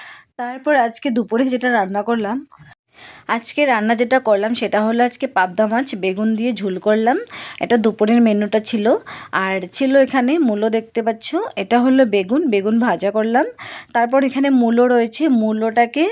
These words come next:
বেশ, উম, ছোট ছোট করে, উম, এ, কেটে, আহ, খুব মিশ-, উম, খুব এক-, একদম দানা দানা করে ছোট ছোট করে কেটে, এ, মূলো ঘন্ট বা-, বানালাম। তো তারপর এ-, এটাই ছিল আজকের রেসিপি। আর ডাল তো ছিলই, ডাল তো,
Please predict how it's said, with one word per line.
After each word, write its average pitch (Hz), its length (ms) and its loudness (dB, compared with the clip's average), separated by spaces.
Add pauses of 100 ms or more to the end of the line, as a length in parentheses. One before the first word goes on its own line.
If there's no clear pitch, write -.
(320)
বেশ, 226 300 0 (180)
উম, 202 260 -6
ছোট 247 260 -6
ছোট 262 260 -4
করে, 247 280 2 (140)
উম, 208 240 -2 (200)
এ, 190 100 -10 (220)
কেটে, 226 300 -2 (340)
আহ, 190 300 -6 (100)
খুব 370 220 -2
মিশ-, 269 320 0
উম, 247 160 0 (340)
খুব 339 180 2
এক-, 294 260 -2
একদম 247 380 0
দানা 214 260 0
দানা 254 200 2
করে 262 180 0
ছোট - 260 -4
ছোট 262 240 -6
করে 247 260 0
কেটে, 247 340 0 (380)
এ, 185 100 -8 (300)
মূলো 220 360 2
ঘন্ট 233 280 0
বা-, 208 280 2
বানালাম। 233 460 0 (300)
তো 214 100 -10 (540)
তারপর 208 380 -2 (200)
এ-, 214 260 -6
এটাই 240 260 -2
ছিল 262 240 -4
আজকের 226 420 -2
রেসিপি। 220 460 0
আর 196 220 -2
ডাল 190 280 -2
তো 277 140 -6
ছিলই, 285 460 0
ডাল 208 280 2
তো, 247 100 -4